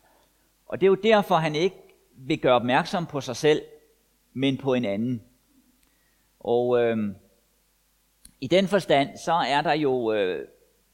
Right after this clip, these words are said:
flere ting, der minder om adventstiden og jul i forhold til Johannes Døberen. Hvor man kan sige, at alle de ting, vi gør omkring julen, alle de, øh, mange interessante ting, øh, vi,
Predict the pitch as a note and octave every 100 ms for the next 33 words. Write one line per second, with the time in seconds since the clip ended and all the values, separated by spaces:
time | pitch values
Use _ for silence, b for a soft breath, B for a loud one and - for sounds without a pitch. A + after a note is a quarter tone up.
0 | _ - F#3 G3+ G3 F3 - _ _ -
1 | _ _ _ _ _ _ _ _ - C3+
2 | C3+ C#3 D#3+ F#3+ D3 - B2+ - C#3 F#3
3 | F#3+ - D#3 C3+ A2 C3 F#3 F3 C#3+ B2
4 | A2+ C3+ G#2 - F#2 G2+ E2+ G2 A2+ G2+
5 | B1+ - _ _ _ _ - A#2 C3+ B2+
6 | A#2+ D3 D3+ C3+ A2+ - - _ _ _
7 | _ _ _ _ _ - G#3 A3 - A3+
8 | G3+ E3+ E3+ D#3+ F#3+ F#3 D#3+ D#3+ G3 G3+
9 | D3 G#2+ G#2 _ _ _ _ _ - D3
10 | E3+ D#3 D#3 C#3+ G#2+ F2 D#2+ D#2+ - E2
11 | A#2 C3 - C3+ - B2 C#3+ D3+ D3+ -
12 | E3 B2 A#2+ A2 A2 B2+